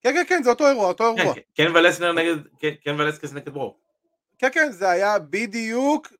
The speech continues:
Speaker 1: ממש בהתחלה של, לפני התחלת הקורונה, שבוע, שבועיים, אה, לפני
Speaker 2: כן.
Speaker 1: התחלת קורונה, לפי דעתי. אמ, אבל, אה, או שאולי נראה לו, אולי,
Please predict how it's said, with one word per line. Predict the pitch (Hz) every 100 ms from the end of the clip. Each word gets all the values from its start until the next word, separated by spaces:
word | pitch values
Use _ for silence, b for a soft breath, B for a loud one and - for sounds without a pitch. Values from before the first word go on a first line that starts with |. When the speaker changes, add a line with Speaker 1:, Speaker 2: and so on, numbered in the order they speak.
| 165
Speaker 1:
ממש | 160 165 208 226 - - - -
בהתחלה | 151 - 175 180
של, | 202 196
לפני | 156 -
התחלת | 208 - 180 170
הקורונה, | 160 147 143 117
שבוע, | - 127 135
שבועיים, | - 127 123 107 _ _ _ _ _ _
אה, | 117 117 113
לפני | 113 120
Speaker 2:
כן. | 90
Speaker 1:
התחלת | 113
קורונה, | - 110 110 104
לפי | 104 101
דעתי. | 95 _ 95 _ _ _ _ _ _ -
אמ, | 143 147 151 156 156 156 156 151 151 160 _ _ -
אבל, | 139 135 143 143
אה, | 143 139
או | 151
שאולי | 143 143 139 139
נראה | 135 127 131
לו, | 123
אולי, | 113 117